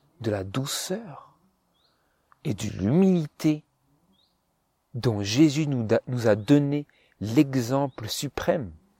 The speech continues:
C'est ça, nous voulons être, nous voulons être imprégnés de la puissance de Dieu. Et comment est-ce que cela arrive ? Il a dit, «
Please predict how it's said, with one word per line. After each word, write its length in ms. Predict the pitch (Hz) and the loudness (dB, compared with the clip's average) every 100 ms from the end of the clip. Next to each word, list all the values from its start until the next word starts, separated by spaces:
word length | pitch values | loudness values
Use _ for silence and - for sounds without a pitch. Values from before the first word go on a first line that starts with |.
| _ _ _ _ _ _ _ _ - - _ _ - - - _ | _ _ _ _ _ _ _ _ -20 -20 _ _ -20 -20 -20 _
C'est 140 | - | -2
ça, 160 | 165 254 | 8 8
nous 160 | 214 156 | 10 4
voulons 340 | 139 185 185 | 6 8 8
être, 240 | 160 - - _ _ _ _ _ _ _ _ - | 8 4 -4 _ _ _ _ _ _ _ _ -2
nous 120 | 165 160 | 2 2
voulons 640 | 156 175 220 233 285 240 | 2 8 8 10 10 10
être 300 | 147 - - - | 8 4 2 12
imprégnés 920 | 254 262 - - 226 185 190 202 190 _ _ - | 12 12 10 6 6 0 -2 -2 -4 _ _ -4
de 100 | 117 | -2
la 100 | 101 | -2
puissance 600 | - 143 - - 113 101 | -4 -4 -4 -4 -4 -6
de 100 | 95 | -12
Dieu. 220 | 85 - - _ _ _ _ _ _ _ _ _ _ _ _ | -12 -18 -20 _ _ _ _ _ _ _ _ _ _ _ _
Et 60 | - | 0
comment 240 | - 170 | 4 6
est-ce 120 | 196 | 4
que 100 | - | 4
cela 240 | 175 180 180 | 2 6 6
arrive ? 500 | 180 175 233 254 - _ - _ _ _ _ _ _ _ - | 6 4 0 -2 -16 _ -20 _ _ _ _ _ _ _ -4
Il 140 | 107 | 0
a 60 | 101 | 0
dit, « 240 | 156 151 | 0 -6